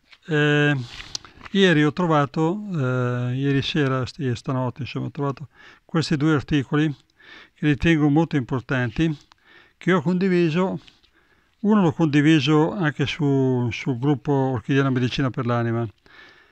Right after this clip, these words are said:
e tutti e due li ho condivisi sia sul mio profilo Giancarlo Pozzi che su Orchideria. Eh, cominciamo con questo. Vi leggo solo alcune parti, eh. Recentemente si sono revide-, si sono rese evidenti alcune gravissime situazioni dell'intero pianeta.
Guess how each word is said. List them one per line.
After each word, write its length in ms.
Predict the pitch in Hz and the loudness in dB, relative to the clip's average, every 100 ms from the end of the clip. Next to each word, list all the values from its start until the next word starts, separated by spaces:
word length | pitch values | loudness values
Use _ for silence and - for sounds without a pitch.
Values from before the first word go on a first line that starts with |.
| _ _ | _ _
e 160 | 170 139 | -2 -2
tutti 260 | - 143 170 | -2 -2 0
e 40 | |
due 180 | 143 151 | 2 4
li 80 | 143 | 2
ho 40 | |
condivisi 640 | 143 139 139 143 135 131 | 2 0 0 0 0 -2
sia 220 | - 165 | -2 -2
sul 180 | 143 147 | 0 0
mio 140 | 135 127 | 0 0
profilo 480 | 139 - 139 131 | -4 -2 0 0
Giancarlo 420 | 110 120 - 131 135 | -2 -4 -4 -6 -6
Pozzi 460 | - 131 - 147 | -4 -6 -4 -6
che 180 | 120 127 | -4 -6
su 160 | - 131 | -2 -4
Orchideria. 800 | 131 139 107 127 117 113 113 110 _ _ - _ _ - _ _ _ _ - | -2 -4 -4 -4 -2 -4 -6 -12 _ _ -20 _ _ -20 _ _ _ _ -2
Eh, 320 | 160 160 156 | 2 4 4
cominciamo 380 | - 190 - 226 | 2 2 2 2
con 160 | 180 139 | 2 0
questo. 500 | 135 113 - 120 104 _ _ _ - _ _ | -2 -4 -6 -10 -12 _ _ _ -20 _ _
Vi 100 | - | 0
leggo 240 | 165 196 175 | 4 6 4
solo 220 | - 180 | 2 2
alcune 320 | 147 175 156 | 2 0 0
parti, 440 | 123 160 139 120 147 | 0 -2 -2 -2 -2
eh. 220 | 156 143 _ _ - - - - - _ _ | -2 -4 _ _ -20 -20 -20 -20 -20 _ _
Recentemente 720 | - 175 240 208 226 196 180 139 | -2 2 2 4 4 2 4 2
si 80 | |
sono 240 | 127 190 185 | 2 2 2
revide-, 640 | 170 151 165 202 208 156 | 2 2 2 0 -2 -2
si 160 | - 165 | -2 -2
sono 300 | - 196 156 | 0 2 2
rese 260 | 185 160 | 2 2
evidenti 600 | 156 160 160 180 - 196 | 2 2 2 0 0 -2
alcune 440 | 202 151 - 185 175 | -2 -6 -2 0 2
gravissime 540 | 151 156 175 - 156 | 2 2 0 0 0
situazioni 600 | 170 151 156 - 151 151 | 0 -2 -2 0 0 2
dell'intero 440 | 143 147 123 147 135 | 2 0 0 -2 -2
pianeta. 500 | 139 131 123 117 | -2 -2 -2 -6